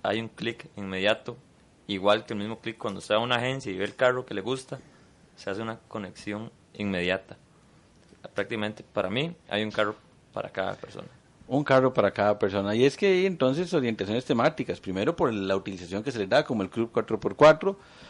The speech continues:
Speaker 2: o también por marca. Ustedes tienen un grupo, eh, orientado por marca y les gustan obviamente,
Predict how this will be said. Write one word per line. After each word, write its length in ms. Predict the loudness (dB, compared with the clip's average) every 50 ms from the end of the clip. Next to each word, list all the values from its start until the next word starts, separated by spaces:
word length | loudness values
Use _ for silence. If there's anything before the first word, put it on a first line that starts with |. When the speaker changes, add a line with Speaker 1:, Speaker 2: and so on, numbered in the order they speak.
| -6 0
Speaker 2:
o 100 | 0 2
también 340 | 2 2 2 4 2 4 6
por 180 | 8 6 8
marca. 340 | 8 8 6 6 4 2 -8
Ustedes 400 | -12 -8 -4 -2 0 0 -2 -2
tienen 240 | -2 -2 -2 -2 -2
un 160 | -4 -4 -4
grupo, 480 | -4 -6 -6 -6 -4 -4 -2 -2 -2 -4
eh, 320 | -6 -8 -10 -12 -12 -14 -16 -14 -8
orientado 580 | -6 -6 -6 -6 -8 -6 -6 -4 -2 -2 -4 -2
por 160 | -2 -2 2
marca 380 | 4 4 4 4 4 4 4 4
y 60 | 4
les 120 | 4 2
gustan 340 | 2 2 0 -2 0 0 0
obviamente, 640 | 2 2 2 0 0 -2 -6 -6 -2 -2 -2 -2